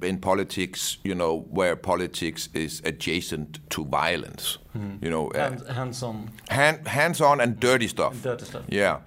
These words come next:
Speaker 1: and, and, and he did that for twenty years, and through these twenty years, he's connected to a range of people
Speaker 2: Mm-hmm.
Speaker 1: who we know are trained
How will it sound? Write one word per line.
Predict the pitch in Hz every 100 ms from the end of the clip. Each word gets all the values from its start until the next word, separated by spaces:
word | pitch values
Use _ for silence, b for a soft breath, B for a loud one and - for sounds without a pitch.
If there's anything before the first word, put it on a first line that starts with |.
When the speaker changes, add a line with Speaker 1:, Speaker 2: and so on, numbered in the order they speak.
| B B -
Speaker 1:
and, | 113 113 113
and, | 113 110 -
and | 107 104
he | 117
did | 110 139 160
that | 139
for | -
twenty | 107 139 139
years, | 127 156 147 98 -
and | 107 98 B B B B - - - - -
through | - 143 151 151
these | 143 139
twenty | 135 135
years, | 131 143 143 151
he's | 120
connected | - 123 127 135 139 131 -
to | 147 139
a |
range | 139 123 139 170 175 165 -
of | 117
people | - 127 127 127 123
Speaker 2:
Mm-hmm. | 123 113 107
Speaker 1:
who | 127
we | 127 127
know | 120 160 165 101 90 -
are | 101 92 90 - B
trained | - 107 101 107 101